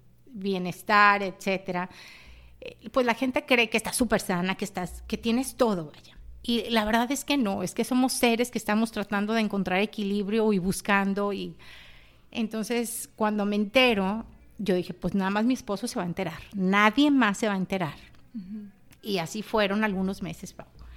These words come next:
Speaker 1: Este, y bueno, Pau, pues fue, haz de cuenta, en todo ese tiempo, lo que dije es, "Bueno, ¿qué opciones tengo
Speaker 2: Claro.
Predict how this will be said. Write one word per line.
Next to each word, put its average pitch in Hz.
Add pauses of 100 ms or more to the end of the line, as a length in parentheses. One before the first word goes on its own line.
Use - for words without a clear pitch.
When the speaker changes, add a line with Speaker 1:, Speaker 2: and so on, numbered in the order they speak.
(160)
Speaker 1:
Este, 190
y 254
bueno, 190
Pau, 180
pues 185
fue, 220
haz 240
de 254
cuenta, 226
en 202
todo 240
ese 247
tiempo, 208 (280)
lo 185
que 196
dije 208
es, -
"Bueno, 170
¿qué -
opciones 262
tengo 208 (280)
Speaker 2:
Claro. 214